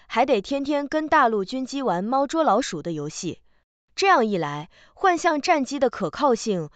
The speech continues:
和妥善率就像过山车一样，时刻都在挑战飞行员的心理承受极限。看来，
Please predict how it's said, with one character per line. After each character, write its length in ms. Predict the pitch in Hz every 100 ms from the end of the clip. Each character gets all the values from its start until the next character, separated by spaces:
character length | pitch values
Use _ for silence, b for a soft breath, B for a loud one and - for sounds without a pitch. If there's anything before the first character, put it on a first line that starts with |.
| b
和 200 | - 240
妥 260 | - 190 156
善 280 | 277 233
率 200 | 240 190 - _
就 160 | 240
像 260 | 214 220 190
过 200 | - 226
山 200 | 214 254
车 180 | 254 294
一 180 | 185 131
样， 240 | 175 143 b b
时 220 | - 233
刻 220 | 262 392
都 180 | 262 254
在 180 | 262 214
挑 240 | - 165
战 220 | 135 214 185
飞 220 | 262 269
行 220 | - 190
员 180 | 196 151
的 100 | 165
心 300 | - 320 339
理 220 | 208 - b b
承 220 | - 175
受 180 | 190 262
极 200 | - 147
限。 260 | - 269 - _ _ _ _ _ _
看 200 | - 285
来， 280 | 180 160